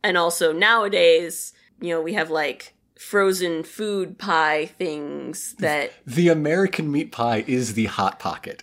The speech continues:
Speaker 1: It is
Speaker 2: This
Speaker 1: the
Speaker 2: is
Speaker 1: Hot
Speaker 2: true.
Speaker 1: Pocket. <laughs> So it might, like, be putting some generations off based on that. Or, like, the
Speaker 2: Mm-hmm.
Speaker 1: fact that, I mean, I don't know how many frozen pot pies you ate as a kid.
Speaker 2: <laughs>
Speaker 1: I really don't wanna eat frozen ones, but homemade pot pie is still great.
Speaker 2: Oh, yeah,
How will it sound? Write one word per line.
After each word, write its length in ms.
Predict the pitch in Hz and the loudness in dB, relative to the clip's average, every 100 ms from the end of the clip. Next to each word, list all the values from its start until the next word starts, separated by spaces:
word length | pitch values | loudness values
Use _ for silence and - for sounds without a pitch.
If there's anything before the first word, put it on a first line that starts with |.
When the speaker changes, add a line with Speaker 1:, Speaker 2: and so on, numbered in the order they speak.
| - | -6
Speaker 1:
It 160 | - | 0
is 160 | 196 104 | 0 2
Speaker 2:
This 180 | 139 - | 2 4
Speaker 1:
the 60 | |
Speaker 2:
is 60 | - | 4
Speaker 1:
Hot 80 | - | 4
Speaker 2:
true. 100 | 247 | 2
Speaker 1:
Pocket. 680 | 104 - - 254 - 180 - | 2 0 4 6 6 0 -10
<laughs> 20 | _ - - - - - | _ -20 -18 -16 -16 -16
So 240 | - 320 311 | -4 0 2
it 40 | |
might, 240 | 320 302 | 4 4
like, 220 | 262 247 247 | 4 2 0
be 360 | 214 208 - - | -6 -6 -10 -4
putting 680 | 302 247 226 202 180 175 - _ | 4 4 4 0 -2 -6 -8 _
some 340 | - - 233 226 | -6 2 2 4
generations 580 | 208 190 185 190 170 170 | 2 2 -2 -4 -6 -2
off 340 | - 156 156 - | 2 2 0 -4
based 280 | 156 - | -4 -4
on 160 | 151 151 | -6 -2
that. 220 | 107 82 - | -2 -2 0
Or, 160 | 226 | 2
like, 200 | 208 214 | 4 4
the 40 | 185 | 2
Speaker 2:
Mm-hmm. 60 | 180 | 0
Speaker 1:
fact 200 | 180 - | 0 -2
that, 280 | 180 - - _ _ _ _ | -6 -6 -12 _ _ _ _
I 80 | - | -4
mean, 200 | 175 156 | -2 2
I 120 | 196 | 2
don't 80 | 208 | 2
know 80 | 196 | 2
how 80 | 233 | 0
many 160 | 180 | -2
frozen 360 | 170 180 180 170 | -2 -2 -2 -2
pot 220 | 226 - | -2 -2
pies 260 | 208 170 170 | -2 -2 -2
you 160 | 220 | 2
ate 180 | 175 170 | 4 4
as 140 | 170 | 0
a 40 | - | -6
kid. 380 | 208 160 160 180 - | -4 -2 -2 -4 -10
Speaker 2:
<laughs> 180 | - - 196 - 147 147 - - - - 190 | -10 -2 -2 0 -8 -8 -8 -10 -12 -12 -6
Speaker 1:
I 60 | |
really 320 | 214 247 240 | 0 6 6
don't 140 | 233 208 | 6 2
wanna 160 | 202 | 0
eat 120 | 185 - | -4 -4
frozen 440 | 214 233 220 165 | 2 2 2 -2
ones, 260 | 165 147 170 | -2 -6 -6
but 340 | - 147 101 | -4 -4 -4
homemade 420 | 180 240 311 190 - | 0 0 2 -2 -2
pot 200 | 156 - | -2 0
pie 140 | 131 | -2
is 80 | 196 | -4
still 240 | - 226 | -2 -2
great. 320 | - 170 117 - | 0 -2 0 0
Speaker 2:
Oh, 140 | 208 | 0
yeah, 300 | 107 107 - | 0 -4 -6